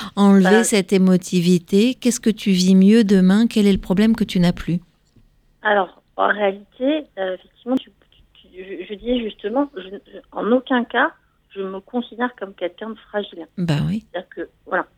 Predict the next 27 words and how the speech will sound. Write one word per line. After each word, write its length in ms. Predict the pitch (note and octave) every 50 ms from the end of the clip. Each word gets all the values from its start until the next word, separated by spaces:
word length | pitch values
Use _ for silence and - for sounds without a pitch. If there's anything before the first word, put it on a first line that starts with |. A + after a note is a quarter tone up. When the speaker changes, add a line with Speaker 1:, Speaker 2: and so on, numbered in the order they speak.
| _
Speaker 2:
en 60 | - E3+
aucun 300 | F3 F3 - F#3+ F#3 F#3
cas, 180 | - A#3+ A#3+ A#3+
mon 180 | A3 F3+ E3+
parcours 540 | - - G#3 G3 - _ - B3 C4 B3+ _ _ _ _ _ _ _ _ _ _ _
fait 200 | - A#3 A#3+ A#3 - -
que, 240 | A3+ A3 A3 A3 - _ _ _
justement, 420 | - G#3 - _ - G#3 G#3 A3
il 80 | A3 G#3+
m'a 100 | G#3 F#3+
fallu 240 | F3+ - F#3+ F#3+ G3+ G3 -
beaucoup 220 | G3+ - _ _
de 60 | - _ -
force 200 | A#3 A3+ A3+ - _ _ -
pour 100 | F#3+ F#3
affronter 380 | F#3 - _ _ F#3 F#3+ _
tout 160 | G#3+ _ _ _
ça. 140 | - E3 _ _ _ _ _ _ _ _ _ _ _ _ _ _ _ _ _ _ _ _ _
Le, 440 | F#4 F#4 E3 D#3+ D#3+ - E3+ E3+ -
le 180 | - - - - _ _ -
poids 280 | - C#4 C4 B3 A#3+ _ _
que 60 | G3 _
ça 80 | - F3+ F3
représente 580 | G#3+ G3+ G3+ - - G#3+ G3+ G#3+ G#3 G3+ _ _ _
aujourd'hui 540 | _ G3 F#3 F#3 F3+ F3+ F#3 F3 F3 F#3 D#4 A4 _ _ _ _ -
par 140 | F3 E3+ E3+
rapport 380 | E3 D#3+ _ - F#3 F3 -